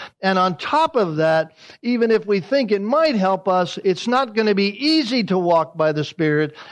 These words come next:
as it is to walk by the flesh. And so we succumb and we say, "After all, I'm free in Christ, so what does it matter anyway?"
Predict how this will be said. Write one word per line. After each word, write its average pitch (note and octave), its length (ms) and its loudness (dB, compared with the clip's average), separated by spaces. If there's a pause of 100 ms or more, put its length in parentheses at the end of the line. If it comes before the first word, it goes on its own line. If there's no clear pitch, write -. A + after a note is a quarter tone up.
as E3+ 180 0
it E3 100 0
is F3 220 0
to E3+ 140 -2
walk E3+ 320 0
by D#3 160 0
the C#3+ 100 -4
flesh. E3 540 0 (600)
And D#3+ 120 0
so E3+ 200 -2
we D#3+ 260 0
succumb B3+ 680 -2
and G3 160 0
we F#3 140 0
say, F3+ 280 0
"After G3 480 0
all, F3+ 480 0 (220)
I'm E3 220 0
free C#4 420 0
in A#3 140 0
Christ, F3+ 680 0 (180)
so F3 220 -2
what E3+ 260 0
does F3+ 200 0
it E3+ 80 0
matter C#3 420 0
anyway?" B2 400 -2